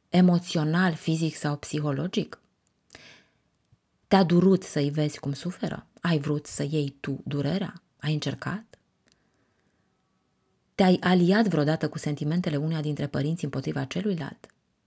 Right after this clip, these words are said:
Ți-a fost frică să îți arăți sentimentele față de unul dintre părinți de teamă să nu-l rănești pe celălalt?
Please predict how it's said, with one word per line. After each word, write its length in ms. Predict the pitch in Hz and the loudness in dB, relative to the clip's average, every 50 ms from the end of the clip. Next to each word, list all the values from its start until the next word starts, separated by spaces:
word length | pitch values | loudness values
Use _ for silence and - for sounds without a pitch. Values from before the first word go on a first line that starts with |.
| _ | _
Ți-a 140 | - - 135 | -8 -6 -6
fost 200 | - 143 139 - | -4 -6 -8 -8
frică 360 | - - 170 202 202 - 143 | -4 -2 0 0 0 0 -4
să 320 | 135 - - 139 131 127 - - - - - - - - | -4 -4 -4 -6 -6 -6 -8 -12 -18 -20 -18 -20 -10 -6
îți 180 | - 160 - 160 | -6 -2 0 0
arăți 240 | 139 151 160 170 - | 2 2 0 0 0
sentimentele 600 | 170 156 - 156 143 147 175 190 185 139 - 127 | -2 -2 -2 -2 0 2 2 0 0 -2 -4 -6
față 300 | - - 135 - - 135 | -6 -6 -8 -6 -4 -4
de 140 | 131 - - | -4 -4 -2
unul 220 | - 170 175 175 | 0 0 0 0
dintre 300 | 156 151 151 139 139 135 | 0 -2 -4 -4 -4 -4
părinți 440 | 127 - 131 131 156 170 185 - - | -4 -4 -2 -2 -2 -2 -4 -4 -6
de 100 | - 123 | -6 -4
teamă 300 | - - 143 147 147 139 | -2 -2 -2 -2 -2 -2
să 160 | 135 - - | -4 -4 -2
nu-l 260 | 135 131 135 147 160 | -2 0 0 0 0
rănești 420 | 156 156 143 135 131 135 139 131 - | -2 -2 -4 -4 -4 -4 -4 -6 -8
pe 100 | - - | -10 -10
celălalt? 640 | - - - - 104 156 - - - - _ - | -10 -10 -6 -4 -4 -4 -4 -6 -10 -14 _ -20